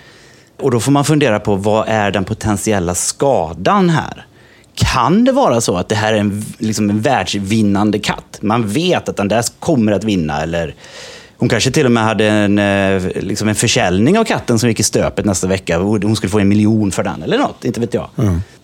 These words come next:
Speaker 1: Orsaken till att katten är grön, och alltså orsaken till skadan, det är, eh,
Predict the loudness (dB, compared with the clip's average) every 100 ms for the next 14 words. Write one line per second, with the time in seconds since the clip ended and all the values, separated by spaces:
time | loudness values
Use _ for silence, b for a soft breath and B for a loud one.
0 | -2 2 2 4 2 2 2 2 0 0
1 | -2 0 0 2 2 2 0 0 0 -4
2 | -6 0 2 2 2 0 0 0 0 -2
3 | 0 2 2 2 2 0 -4 B B B
4 | B B -8 -2 0 2 2 2 2 2
5 | 2 4 2